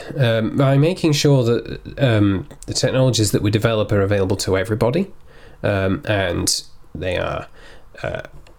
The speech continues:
released on a very altruistic and equal footing, um, we can prevent there being, uh, a chance for it to be,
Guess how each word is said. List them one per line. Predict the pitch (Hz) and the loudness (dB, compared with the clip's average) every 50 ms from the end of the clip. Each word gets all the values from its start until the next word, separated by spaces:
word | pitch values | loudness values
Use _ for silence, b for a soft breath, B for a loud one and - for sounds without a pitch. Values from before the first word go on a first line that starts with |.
| - - - - - | -16 -14 -14 -14 -6
released | 107 104 117 113 113 104 101 - - | -2 2 2 2 2 2 0 -2 0
on | 113 98 101 | 0 0 0
a | 101 95 | 0 0
very | 90 117 107 98 98 92 92 - - | 0 0 0 2 0 0 -2 -2 0
altruistic | 120 117 110 - - 117 101 104 - - - 98 95 - - - | 0 0 0 2 0 2 2 2 2 0 0 -2 -4 -4 -4 -6
and | 95 71 104 98 95 92 90 92 - | -4 -2 0 0 2 2 0 -2 0
equal | - 110 98 - 107 95 | -2 -2 -2 -2 -2 -2
footing, | - - 110 - - 139 151 143 143 b b b b b b b b | 0 -2 0 2 4 4 4 2 0 b b b b b b b b
um, | 107 107 104 104 101 98 - 113 | 0 2 2 2 2 0 2 0
we | 113 | -2
can | - - 113 107 | 2 2 2 2
prevent | 107 110 120 123 95 90 | 4 2 2 2 2 0
there | 104 104 | 0 0
being, | 110 113 110 107 98 95 95 98 - - - | 2 2 2 2 2 2 0 0 -2 -6 -8
uh, | 107 107 98 90 90 - - - - - - - - - - | -4 -2 0 0 0 -2 -6 -8 -12 -14 -14 -12 -12 -10 -6
a | - 113 107 | -6 -4 -2
chance | - - 131 117 104 95 - | 0 0 0 0 0 0 -2
for | - - 107 | -2 -2 -2
it | 98 92 - - | -2 -2 -2 -4
to | - - | -4 -2
be, | 110 104 95 95 92 - | 0 0 2 2 0 -2